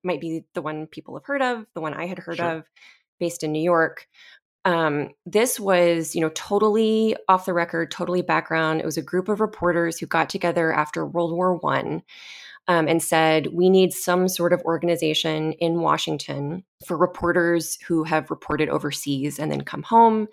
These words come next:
Speaker 1: and, uh, you know, just a way to sort of to keep up that network, and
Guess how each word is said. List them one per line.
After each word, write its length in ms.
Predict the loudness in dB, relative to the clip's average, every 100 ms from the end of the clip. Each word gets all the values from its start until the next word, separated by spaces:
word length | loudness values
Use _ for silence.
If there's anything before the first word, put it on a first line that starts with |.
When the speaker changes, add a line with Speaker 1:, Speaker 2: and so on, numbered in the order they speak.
| -14 -18 -18 -8 2
Speaker 1:
and, 440 | 4 6 4 2 0
uh, 100 | -2 2
you 60 |
know, 100 | 0
just 240 | 0 -4 -4
a 60 |
way 400 | -2 0 -2 -6
to 80 | -10
sort 220 | -8 -6
of 80 | -6
to 100 | -8
keep 220 | -6 -6
up 140 | -6 -6
that 180 | -4 0
network, 560 | 2 4 2 0 -6 -4
and 360 | 0 0 -2